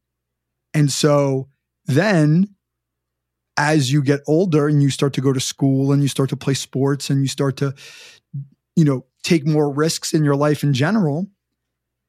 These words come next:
right? You're, you're taught that it's not okay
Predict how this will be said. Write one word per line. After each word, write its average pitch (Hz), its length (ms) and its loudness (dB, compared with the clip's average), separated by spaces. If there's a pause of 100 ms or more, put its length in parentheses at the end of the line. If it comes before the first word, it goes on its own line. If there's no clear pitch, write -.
right? 175 320 0 (160)
You're, 151 240 2
you're 151 200 4
taught 196 480 -2 (280)
that 147 160 2
it's - 160 -2
not 151 180 2
okay 139 680 -2